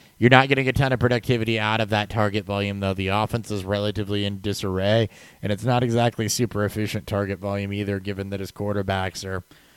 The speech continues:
are both kinda not good. So, um, yeah, I trust the target volume for D J Moore, and the Panthers' running game, since Cam Newton came back, has gone, uh, pretty much non-existent.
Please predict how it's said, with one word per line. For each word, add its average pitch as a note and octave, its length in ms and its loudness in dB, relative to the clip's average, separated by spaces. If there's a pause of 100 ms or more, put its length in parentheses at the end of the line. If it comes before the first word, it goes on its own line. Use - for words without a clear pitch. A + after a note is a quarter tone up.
(180)
are G#2 80 -8
both G#2+ 260 -2
kinda G#2 300 -2
not F#2 220 -2
good. F#2+ 300 0 (100)
So, F#2 420 -2 (840)
um, F2+ 640 -2 (480)
yeah, F#2 200 -2
I G2 60 -2
trust A#2+ 240 0
the A2 60 -12
target A#2 300 4
volume A2+ 260 4
for G#2+ 120 -2
D G#2+ 160 0
J G#2 200 0
Moore, G#2 440 2 (340)
and G2 640 0
the G2 80 -2
Panthers' A#2 420 0
running G#2 300 0
game, G#2 540 0
since - 220 -12
Cam G#2 260 -2
Newton A2 260 -2
came G2+ 280 -4
back, G2+ 520 -4 (480)
has G2 300 -4
gone, G2 440 -2
uh, F#2 440 0
pretty G2+ 200 -2
much F#2 220 -2
non-existent. E2 760 -8